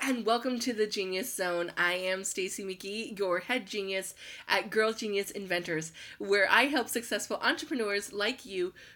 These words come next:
create, launch, and fund viral businesses by changing your mindset. So today you want to learn about how to get viral, right? Everybody wants to know how to become viral.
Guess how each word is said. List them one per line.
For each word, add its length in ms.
create, 480
launch, 360
and 220
fund 420
viral 460
businesses 580
by 140
changing 400
your 100
mindset. 720
So 260
today 320
you 180
want 180
to 40
learn 220
about 320
how 380
to 180
get 240
viral, 500
right? 440
Everybody 380
wants 240
to 80
know 240
how 260
to 80
become 400
viral. 440